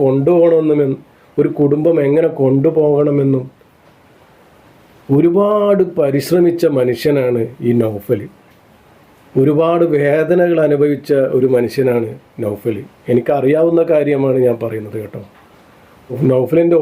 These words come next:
ഓരോ കാര്യങ്ങളും നൗഫൽ വീഡിയോ ആയിട്ട് നമ്മുടെ മുന്നിൽ എത്തിക്കാറുണ്ട്.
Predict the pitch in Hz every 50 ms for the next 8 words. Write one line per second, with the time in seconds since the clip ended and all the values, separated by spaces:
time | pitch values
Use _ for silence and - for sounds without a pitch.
0 | 147 147 151 165 180 180 180 180 160 151 151 151 156 160 156 160 160 160 151 143
1 | 131 131 127 147 147 147 135 123 127 127 139 147 151 170 170 170 151 147 143 139
2 | 135 139 135 127 - - _ _ _ _ _ _ - _ _ _ _ _ _ _
3 | _ _ _ _ _ _ _ - - _ _ - - _ - - - - 139 135
4 | 135 143 139 139 139 131 131 127 123 117 117 - 120 113 - 117 113 110 113 110
5 | -